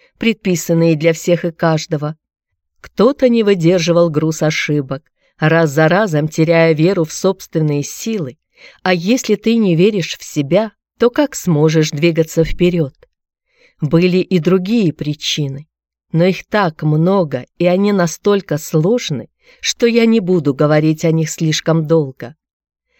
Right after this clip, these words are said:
Главное состоит в том, что нельзя никогда сдаваться. Марта, я очень хочу, чтобы ты это поняла.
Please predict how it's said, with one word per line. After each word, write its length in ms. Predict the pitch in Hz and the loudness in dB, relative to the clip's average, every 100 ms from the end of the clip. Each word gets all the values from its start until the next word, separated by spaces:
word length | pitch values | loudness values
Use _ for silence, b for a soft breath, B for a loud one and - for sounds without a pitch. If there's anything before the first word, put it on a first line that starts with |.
| _ - | _ -8
Главное 580 | 147 147 165 233 160 139 | -2 0 0 0 -2 -2
состоит 540 | - 147 - 151 147 | -4 -6 -2 -2 -2
в 100 | - | -8
том, 340 | - 233 233 208 - | 0 2 2 -6 -10
что 280 | - - | -4 2
нельзя 480 | 202 185 160 139 220 | 2 2 0 0 0
никогда 600 | 233 240 202 185 147 151 | 0 -2 -4 -4 -2 -2
сдаваться. 800 | 151 - 156 147 139 - - 156 _ _ _ _ _ _ | -2 -2 -2 -4 -8 -14 -20 -20 _ _ _ _ _ _
Марта, 640 | 147 160 170 160 - 147 _ _ _ _ | -2 0 0 -4 -16 -20 _ _ _ _
я 260 | 160 190 190 - | -4 -4 -2 -2
очень 360 | 247 - 240 | -2 -2 -4
хочу, 420 | 214 - - - | -2 -4 -4 -4
чтобы 360 | 233 - 196 196 | -4 -2 0 -2
ты 280 | - 180 175 | 0 0 0
это 200 | 165 165 | -2 -4
поняла. 560 | 175 165 160 147 139 | -2 0 0 -2 -6